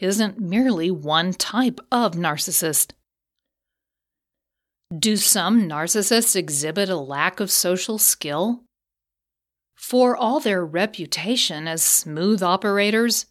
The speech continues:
many narcissists are actually quite awkward, introverted, and inept at social interactions.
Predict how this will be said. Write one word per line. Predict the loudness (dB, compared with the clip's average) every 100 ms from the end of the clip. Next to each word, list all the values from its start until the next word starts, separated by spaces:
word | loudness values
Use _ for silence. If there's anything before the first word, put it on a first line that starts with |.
| _ _ -16
many | -12 0 4 4 2
narcissists | 0 2 2 2 2 2 2 2
are | 0 -2
actually | -8 -4 -2 0 2 2
quite | 0 0 0 0 -2
awkward, | -4 -4 -2 -2 -4 -8 _ 4
introverted, | 6 6 2 0 -2 -4 -6 -8 _ -2
and | 0 2 0
inept | 2 4 4 2 -2 -4 -4
at | -2 0
social | 2 2 0 -2 -2 -4
interactions. | 0 2 2 2 2 0 0 0 -2 -2